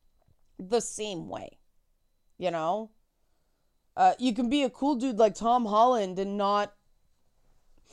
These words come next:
a lot of the games journalists I worked with. Um,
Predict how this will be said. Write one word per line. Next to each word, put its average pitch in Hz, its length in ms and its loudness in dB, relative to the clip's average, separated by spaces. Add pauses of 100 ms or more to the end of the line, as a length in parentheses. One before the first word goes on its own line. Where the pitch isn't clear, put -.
(300)
a 208 60 0
lot 208 240 6
of 226 60 0
the 214 80 -8
games 233 320 -2
journalists 165 400 -6
I 160 80 -4
worked 139 280 -8
with. - 280 -14 (1800)
Um, 185 840 6